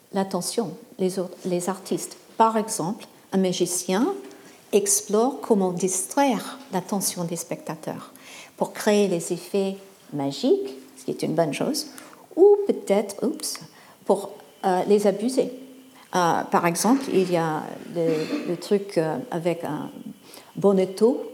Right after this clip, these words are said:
et il y a une série de gobelets et on met la balle, on demande à,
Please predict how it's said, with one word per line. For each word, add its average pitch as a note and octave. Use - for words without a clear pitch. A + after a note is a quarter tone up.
et F3+
il F3
y E3+
a D#3
une E3+
série A3
de F#3
gobelets F3
et F3
on E3+
met G3+
la E3
balle, F3
on E3+
demande E3+
à, D#3